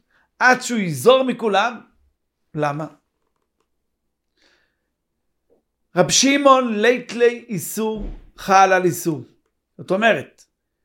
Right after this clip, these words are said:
כשהוא אסר את עצמו מהחרצנים ומהזגים, אם אתה תבוא עכשיו ותגיד שחלה עליו נזירות, לא יכולה לחול עליו עוד חצי נזירות של תגלחת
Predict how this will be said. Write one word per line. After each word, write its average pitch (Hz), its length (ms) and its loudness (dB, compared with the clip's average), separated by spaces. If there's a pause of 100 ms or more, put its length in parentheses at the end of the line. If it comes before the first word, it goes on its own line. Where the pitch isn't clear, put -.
(400)
כשהוא 320 320 2
אסר 294 280 2
את 277 120 0
עצמו 269 340 -4
מהחרצנים 214 720 -4
ומהזגים, 170 760 0 (240)
אם 185 120 -4
אתה 196 160 0 (100)
תבוא 285 200 2
עכשיו 254 340 0
ותגיד 220 360 -4
שחלה 220 540 2
עליו 185 240 0
נזירות, 165 640 -6 (460)
לא 180 160 2
יכולה 285 500 4
לחול 262 360 0
עליו 233 260 0
עוד 220 260 -2
חצי 180 680 -8 (360)
נזירות 202 480 -2
של 202 220 -8
תגלחת 185 500 -2